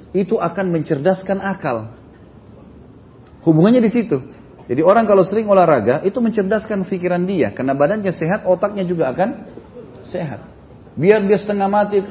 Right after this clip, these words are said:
bahasanya dengan olahraga otak kalau fisiknya tidak baik sama saja. Gitu kan. Itu kurang lebih. Baik, kemudian teman-teman sekalian kita pindah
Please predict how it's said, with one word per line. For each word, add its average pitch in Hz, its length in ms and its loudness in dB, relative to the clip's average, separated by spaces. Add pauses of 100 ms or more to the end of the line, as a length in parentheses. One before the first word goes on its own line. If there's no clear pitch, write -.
(320)
bahasanya 180 560 0
dengan 185 240 -2
olahraga 175 400 4
otak 208 400 0
kalau 180 160 4
fisiknya 185 400 -2
tidak 170 240 -2
baik 180 240 0
sama 202 300 -4
saja. 95 340 -2 (320)
Gitu 101 240 -8
kan. 95 120 -10 (1160)
Itu 151 240 2
kurang 135 240 2
lebih. 90 160 -4 (560)
Baik, 175 160 6
kemudian 208 240 4
teman-teman 190 400 2
sekalian 202 240 0
kita 180 160 6
pindah 175 640 2